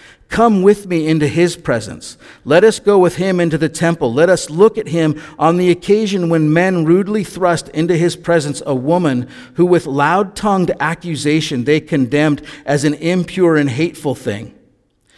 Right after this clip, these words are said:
"He that is without sin among you, let him first cast a stone at her."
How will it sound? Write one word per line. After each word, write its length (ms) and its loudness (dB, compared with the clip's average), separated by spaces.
"He 240 4
that 160 4
is 160 0
without 320 0
sin 260 2
among 360 4
you, 320 0
let 260 2
him 260 -4
first 420 -2
cast 380 -4
a 80 -4
stone 400 0
at 100 -4
her." 300 -12